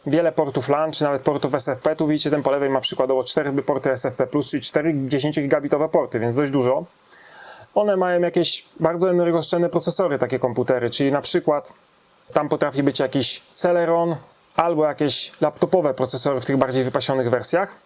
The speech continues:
I często jest tak, że te porty, które macie w tych urządzeniach, są dwu i pół gigabitowe. Czyli macie na przykład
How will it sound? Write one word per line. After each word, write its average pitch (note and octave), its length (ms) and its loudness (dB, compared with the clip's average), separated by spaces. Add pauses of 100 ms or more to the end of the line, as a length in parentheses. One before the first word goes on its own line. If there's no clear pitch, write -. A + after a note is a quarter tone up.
(440)
I - 60 -2
często G#3+ 300 0
jest G3 140 0
tak, G3+ 160 0
że F#3+ 100 2
te F#3+ 160 -2
porty, G3+ 340 0
które D#3 240 0
macie D3+ 280 -2
w - 40 -8
tych D3+ 140 -2
urządzeniach, D3+ 400 0
są E3+ 140 0
dwu E3 140 2
i F3+ 60 0
pół F3 140 2
gigabitowe. D#3 600 0 (920)
Czyli E3 480 2
macie F3 240 0
na E3+ 100 2
przykład E3 440 0